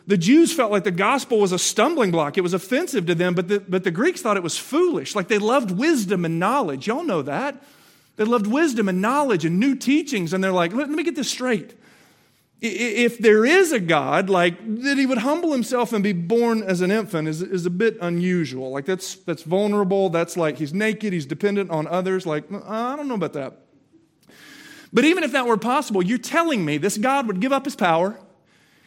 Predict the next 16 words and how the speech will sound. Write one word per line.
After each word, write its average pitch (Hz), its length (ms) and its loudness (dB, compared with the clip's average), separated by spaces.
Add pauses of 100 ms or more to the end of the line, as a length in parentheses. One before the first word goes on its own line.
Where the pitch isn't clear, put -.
(160)
and 196 100 2
he 202 60 6
would 196 100 6
not 240 220 2
use 240 180 2
it 233 120 -4
for 214 100 2
his 196 100 2
own 202 140 2
benefit. 170 420 0
That's 202 280 0
what 208 240 0
gods 180 400 2
do, 202 320 2
you 143 180 0
know. 147 400 -2